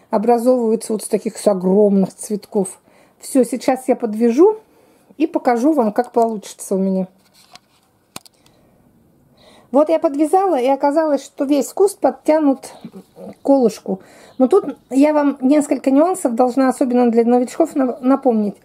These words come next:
Если первый раз мы подвязывали, и тут эта кисть, она была свободна, мы ее вообще не касались, то в-, когда второй раз мы подвязываем, нам нужно быть очень осторожно,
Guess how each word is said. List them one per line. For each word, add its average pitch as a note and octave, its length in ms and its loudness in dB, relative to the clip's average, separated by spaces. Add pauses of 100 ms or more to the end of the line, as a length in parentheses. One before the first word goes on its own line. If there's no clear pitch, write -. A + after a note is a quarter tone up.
(320)
Если C4+ 580 2 (360)
первый D4+ 300 2
раз D4 220 0
мы C4 100 -4
подвязывали, A#3+ 800 0
и A#3+ 220 -6
тут - 180 -4
эта B3+ 180 0
кисть, - 400 -4 (220)
она B3+ 200 0
была B3 220 2
свободна, C#4+ 520 -2
мы A#3 120 0
ее A#3 160 4
вообще A#3 260 0
не D4+ 120 0
касались, A3 500 -4 (540)
то C4+ 80 2
в-, - 180 -10
когда C#4 240 0
второй D4 320 0
раз C#4 200 2
мы C4 100 -6
подвязываем, B3+ 800 0
нам C4+ 280 0
нужно C4 280 2
быть C4+ 320 -2
очень C4+ 420 2
осторожно, A#3+ 800 0